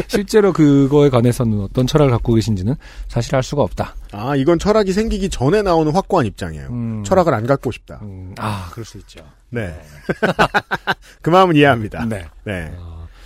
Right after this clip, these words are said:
Speaker 2: 그런 변화는 귀찮거든요.
Speaker 1: 음, 그렇죠.
Speaker 2: 닥치기 전에는.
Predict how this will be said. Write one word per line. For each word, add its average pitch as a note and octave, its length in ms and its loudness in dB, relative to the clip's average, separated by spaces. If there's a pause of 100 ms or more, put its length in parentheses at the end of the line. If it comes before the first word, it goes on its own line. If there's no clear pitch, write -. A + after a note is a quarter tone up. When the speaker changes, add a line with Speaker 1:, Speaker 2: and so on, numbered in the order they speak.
(640)
Speaker 2:
그런 A#3 240 6
변화는 G3+ 400 2
귀찮거든요. A3+ 760 0
Speaker 1:
음, C#3 500 -8
그렇죠. - 220 -12
Speaker 2:
닥치기 F3+ 320 -2
전에는. C#3 500 2